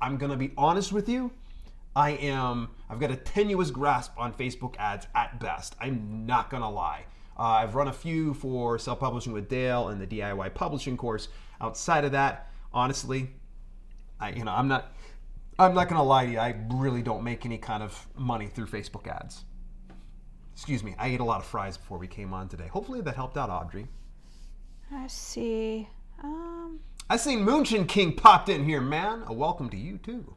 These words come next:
Speaker 2: What tablet software do we recommend for on-site sales at conventions?
Speaker 1: Hmm.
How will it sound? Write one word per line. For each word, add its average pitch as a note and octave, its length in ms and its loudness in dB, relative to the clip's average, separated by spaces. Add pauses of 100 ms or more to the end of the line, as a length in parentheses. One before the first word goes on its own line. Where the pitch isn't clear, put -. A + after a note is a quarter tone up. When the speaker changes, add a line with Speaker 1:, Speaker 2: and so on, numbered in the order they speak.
(580)
Speaker 2:
What B3+ 300 2
tablet C#4+ 420 2
software B3 460 0
do A3 680 4
we A3 140 2
recommend G#3 640 -2
for G#3 240 0
on-site G#3 480 -2
sales G3+ 340 -4
at F3+ 140 -4
conventions? F#3 920 -6 (1400)
Speaker 1:
Hmm. C3+ 420 -2